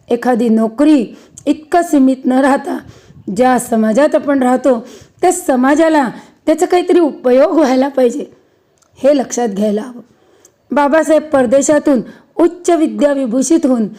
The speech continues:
भारतामध्ये परतले, तरीही काय झालं हो? त्यांच्यासोबत बसून चहा प्यायला सुद्धा कोणी तयार नसायचं. त्यांना घर घ्यायचं होतं पण आपलं घर त्यांना द्यायला कोणी तयार नव्हतं.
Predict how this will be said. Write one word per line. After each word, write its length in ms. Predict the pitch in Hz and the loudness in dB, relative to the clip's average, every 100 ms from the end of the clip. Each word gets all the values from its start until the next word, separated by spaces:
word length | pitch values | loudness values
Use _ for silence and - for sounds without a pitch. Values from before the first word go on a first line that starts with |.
| - _ | -20 _
भारतामध्ये 600 | 202 208 214 262 262 269 | -4 -2 -2 0 0 0
परतले, 500 | 277 254 233 233 214 - _ _ _ _ _ _ - | 0 -2 -2 -4 -8 -14 _ _ _ _ _ _ -2
तरीही 320 | 359 381 381 | 0 4 2
काय 280 | 381 311 302 | 2 2 2
झालं 240 | 294 269 | 2 0
हो? 180 | 240 220 226 - _ _ _ _ _ _ - | 0 -2 -4 -12 _ _ _ _ _ _ -2
त्यांच्यासोबत 720 | 240 220 220 277 277 233 269 | 0 0 0 0 2 2 0
बसून 440 | 220 240 - 294 220 - - _ _ _ _ _ - - | 0 -2 2 2 0 -8 -20 _ _ _ _ _ -20 -6
चहा 340 | - 254 - | -4 -2 -2
प्यायला 380 | 330 320 320 330 | 0 2 2 2
सुद्धा 400 | 320 302 214 285 | 0 -2 0 0
कोणी 220 | 311 311 | 2 2
तयार 320 | 311 415 381 262 | 0 -4 -2 0
नसायचं. 440 | 262 254 240 - - _ _ _ _ _ _ _ | 0 -2 -6 -10 -20 _ _ _ _ _ _ _
त्यांना 200 | 302 320 | -2 0
घर 360 | 330 214 262 330 | 0 2 2 2
घ्यायचं 380 | 294 302 294 285 | 2 2 2 0
होतं 240 | 262 - - - _ _ _ | 0 -2 -6 -14 _ _ _
पण 140 | 254 | -2
आपलं 380 | 262 233 262 269 240 | -2 -2 0 0 0
घर 240 | 214 254 | 0 0
त्यांना 320 | 254 254 254 | 0 0 0
द्यायला 440 | 247 254 247 277 220 - - _ | 2 2 2 2 0 -6 -20 _
कोणी 160 | 330 339 339 | 0 0 0
तयार 240 | 269 277 | 2 2
नव्हतं. 360 | 269 247 220 | 2 0 -4